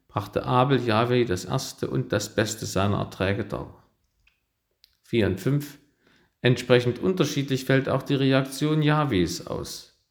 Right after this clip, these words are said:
Gnädig sieht er auf Abels Opfer. Wieso? Weil Abel gerecht war und weil sein Opfer besser war als das von Kain.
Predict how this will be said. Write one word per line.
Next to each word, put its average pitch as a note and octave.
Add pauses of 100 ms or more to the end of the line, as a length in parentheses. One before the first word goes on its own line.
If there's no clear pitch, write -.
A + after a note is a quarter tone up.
(440)
Gnädig G2+
sieht A#2+
er -
auf -
Abels B2+
Opfer. - (200)
Wieso? D3 (540)
Weil C#3
Abel D3
gerecht D3+
war G2
und B2
weil A#2
sein C3
Opfer -
besser A2+
war F#2+
als G#2
das G2+
von B2
Kain. D2